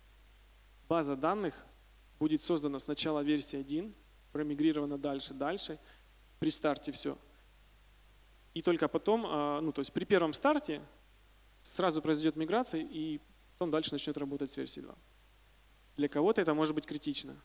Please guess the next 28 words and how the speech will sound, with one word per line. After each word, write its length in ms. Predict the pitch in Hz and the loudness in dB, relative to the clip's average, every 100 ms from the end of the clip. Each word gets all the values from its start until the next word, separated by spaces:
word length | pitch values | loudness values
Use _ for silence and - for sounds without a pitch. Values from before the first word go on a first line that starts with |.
| - - - - | -20 -20 -20 -6
Если 260 | 165 165 160 | -4 2 4
у 100 | 160 | 4
вас, 340 | 165 156 - | 4 2 -2
а, 300 | 151 143 143 | -4 -4 -4
клиент, 360 | - 170 180 165 | -2 2 2 2
у 40 | |
которого 260 | 156 160 160 | 0 2 2
вы 60 | |
продаете 440 | 151 156 160 151 143 | 2 4 6 4 2
D 140 | 147 | -4
B 280 | 156 170 151 | 2 4 6
A, 60 | |
очень 400 | 143 139 147 151 | 4 0 -4 -6
злой, 440 | 139 147 208 185 151 - | -6 0 2 2 0 -6
и, 580 | 139 139 135 131 127 - - - - - - - - - - - - - | -6 -6 -6 -6 -8 -12 -20 -20 -20 -20 -20 -20 -20 -20 -20 -20 -20 -10
то 60 | - | -4
есть 200 | 143 - | -4 -4
он 140 | 151 160 | -2 0
увидит, 300 | 165 147 131 | 0 0 0
да, 240 | 151 117 | 0 -2
приложение 480 | - 165 165 180 170 | 0 2 2 2 0
стартует, 540 | - 175 - 302 269 - | 0 0 4 6 6 -2
а 80 | - | -6
там 160 | 156 196 | -2 -2
созда-, 520 | 185 165 180 180 180 180 - | -2 2 2 2 0 -10 -2
происходит 540 | 160 165 - 160 147 | 2 2 4 2 2
создание 440 | - 147 170 226 208 | -2 -4 -2 -2 0
таблиц, 540 | 180 147 139 139 - | 0 0 -2 -2 -8